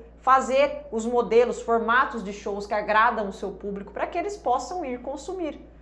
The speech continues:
Uma vez, gente, que um músico tem público, ele tem tudo. Quem tem público manda. Você chega na casa e fala assim, "Olha, eu quero tanto de cachê, eu quero tanto de portaria,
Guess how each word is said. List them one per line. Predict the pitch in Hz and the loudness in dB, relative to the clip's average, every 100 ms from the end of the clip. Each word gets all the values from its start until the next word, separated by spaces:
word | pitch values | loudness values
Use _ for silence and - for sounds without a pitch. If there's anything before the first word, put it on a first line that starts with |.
| - - | -20 -10
Uma | 277 349 | 2 2
vez, | 254 240 320 233 | 4 4 4 4
gente, | 185 175 - | 0 -8 -10
que | 277 | -8
um | 311 | -6
músico | 254 240 185 - | -2 -2 -2 -6
tem | - 311 277 | -8 -6 -6
público, | - 285 190 - - - - - | -4 -4 -4 -10 -14 -20 -20 0
ele | 269 311 | 2 4
tem | - 349 381 | 2 0 -2
tudo. | - 214 - - - - | -4 -4 -6 -14 -20 -10
Quem | 403 427 | -6 -4
tem | 415 370 | -2 -2
público | 302 320 330 330 | 0 0 0 0
manda. | 285 240 240 185 - - - - - | 0 0 0 -2 -8 -14 -20 -18 -10
Você | 185 247 | -6 -4
chega | 254 330 330 | 2 4 6
na | 302 | 4
casa | 302 240 220 226 247 | 4 6 6 6 2
e | |
fala | 247 226 | 4 6
assim, | 233 247 | 4 2
"Olha, | 226 226 | 2 2
eu | |
quero | 226 214 - | 4 2 2
tanto | 311 370 349 | 0 0 -4
de | - | -4
cachê, | 294 294 247 240 240 - - | -4 -4 2 4 4 -2 -12
eu | 180 | -2
quero | 226 220 | 2 2
tanto | 226 330 381 349 | 2 2 2 -2
de | |
portaria, | 240 262 262 226 202 247 254 247 - | 0 2 4 2 2 2 0 0 -6